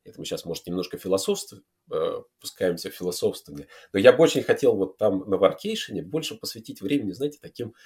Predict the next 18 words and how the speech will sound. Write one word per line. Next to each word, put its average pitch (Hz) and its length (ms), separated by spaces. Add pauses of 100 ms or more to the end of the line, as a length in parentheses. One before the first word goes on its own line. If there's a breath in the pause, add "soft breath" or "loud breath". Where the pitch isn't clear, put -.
(260 soft breath)
стратегическим 123 800
концептуальным 117 640
вещам, 113 480
а 80 120
не 95 180
обсуждению 90 560
нам 92 140
какого-то 92 480
эмитента, 85 500
который - 340
выпустил - 400
вчера - 300
облигации, - 600
вот - 100
как - 160
с - 100
ним 92 160
быть. 82 140